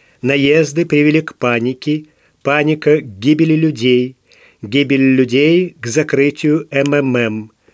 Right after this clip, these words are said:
То есть своими действиями правительство лишило нас наших денег. Пусть отдают, откуда хотят. Четвертое.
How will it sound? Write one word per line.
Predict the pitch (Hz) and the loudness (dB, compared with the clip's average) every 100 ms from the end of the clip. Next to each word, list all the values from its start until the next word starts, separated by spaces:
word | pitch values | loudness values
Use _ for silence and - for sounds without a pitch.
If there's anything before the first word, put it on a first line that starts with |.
| _ _ _ _ _ | _ _ _ _ _
То | 156 | 2
есть | 151 131 - - | 4 2 -4 -12
своими | - 127 127 117 107 | -6 -2 0 0 -2
действиями | 92 135 175 - 165 175 185 185 180 _ _ _ | -2 0 0 -2 0 2 2 0 -2 _ _ _
правительство | - 156 151 151 156 185 - 180 185 - | 0 2 2 2 0 -4 -4 0 0 0
лишило | 147 156 - - 143 151 160 165 | 0 2 2 0 2 4 4 2
нас | 135 123 131 - - - _ | 2 0 -2 -4 -10 -14 _
наших | 123 123 131 - 139 113 | -4 -2 -2 0 0 0
денег. | 90 117 85 - - _ _ _ _ _ _ - | -2 -2 -4 -16 -20 _ _ _ _ _ _ 2
Пусть | 160 147 - - - | 4 4 -2 -14 -12
отдают, | - 120 110 120 101 147 196 - - _ _ _ | -8 -8 -2 -2 2 0 0 -8 -20 _ _ _
откуда | 180 180 - 139 143 143 143 - | -6 -6 -4 -2 0 2 0 -2
хотят. | - 123 - 80 - - _ _ _ _ _ _ _ _ _ _ _ _ _ _ _ _ _ _ _ _ _ _ | -6 -8 -8 -14 -16 -20 _ _ _ _ _ _ _ _ _ _ _ _ _ _ _ _ _ _ _ _ _ _
Четвертое. | - 190 196 175 165 156 156 | -4 2 4 2 2 0 0